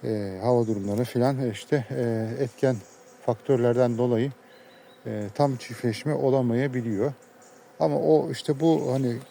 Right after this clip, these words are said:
risk var. Çiftleşmez diye bir şey yok ama risk var. Ee,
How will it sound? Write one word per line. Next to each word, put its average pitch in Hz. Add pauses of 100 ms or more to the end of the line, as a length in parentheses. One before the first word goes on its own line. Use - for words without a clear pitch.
risk 160
var. 113 (100)
Çiftleşmez 165
diye 147
bir 127
şey 160
yok 185
ama 170
risk 170
var. 101 (1400)
Ee, 110